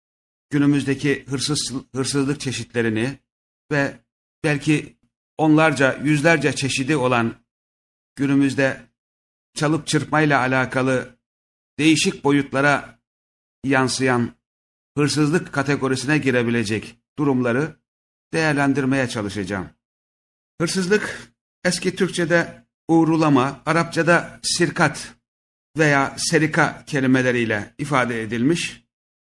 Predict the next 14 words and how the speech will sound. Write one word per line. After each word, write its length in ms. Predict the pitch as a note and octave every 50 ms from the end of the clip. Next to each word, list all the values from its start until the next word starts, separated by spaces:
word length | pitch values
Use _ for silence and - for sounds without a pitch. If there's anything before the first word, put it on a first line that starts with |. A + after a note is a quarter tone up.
| -
Belki 360 | D3 D#3 D3+ D3 D#3 D#3+ D3+ D#3
insanlık 540 | D#3+ D#3+ D3+ - E3 D#3 D#3+ E3+ E3 E3
tarihi 400 | - D3 C3+ C#3 C#3+ C#3+ D3 D3+
kadar 500 | D3+ D3+ C3 B2 B2+ A#2+ A2 G2 - - _ _ _ _ _ _ _ _ _ _ _ _ _ _ _ _ - - -
eskiye 480 | D3+ D3 - - - D#3+ D#3 D#3 D3+ C#3
dayanan 460 | C#3 C3 B2 A#2+ B2 B2 A#2 A2+ - - - _ _ _ _ _ _ _ _ _ -
bir 260 | D3 C#3 - - - -
ahlaki 840 | C#3+ C#3+ C3 B2+ C#3 C#3+ C#3 C#3 C3+ E3 E3+ D3+ G2 - - - - -
problemdir. 800 | C3 B2+ B2+ A#2 A#2+ C#3+ D#3 D#3 C#3+ D3 F3 D#3+ - - - - _ _ _ - - _ - - _ - - - - -
Bütün 580 | - - G3+ F#3+ E3+ C#3 - - G2 G2+ - -
dinlerde 800 | - D#3+ D#3 D3 C#3+ C#3 C3+ C3 B2 C#3 C3+ C3 - - - _ _ _ _ _ _ _ _ -
isterse 720 | - - - E3 D#3 C#3+ - D#3+ D3 C#3 - - - _ _ _ _ _ _ _ _ _ _ _ _ _ _ -
sonradan 520 | - E3+ E3+ E3 E3 D#3+ D#3+ D#3+ D#3 D3
uydurulan 680 | C3+ C3+ B2+ C3 C3+ C3 B2+ C3+ C3 B2 A#2+ - -